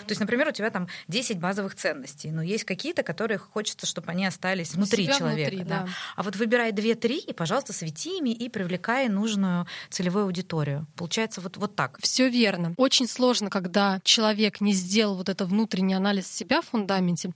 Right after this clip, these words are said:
Speaker 2: очень сложно дальше. То есть, на самом деле, мы можем создать, ну, любого человека слепить и любой бренд, а, транслировать аудитории.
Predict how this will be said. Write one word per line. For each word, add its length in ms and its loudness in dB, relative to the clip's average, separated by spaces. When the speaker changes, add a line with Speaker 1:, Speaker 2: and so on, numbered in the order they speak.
Speaker 2:
очень 240 4
сложно 380 0
дальше. 400 2
То 60 2
есть, 100 0
на 80 2
самом 240 4
деле, 160 2
мы 120 2
можем 260 0
создать, 440 0
ну, 240 0
любого 420 4
человека 480 2
слепить 520 0
и 400 4
любой 360 4
бренд, 420 2
а, 160 -8
транслировать 640 -2
аудитории. 560 0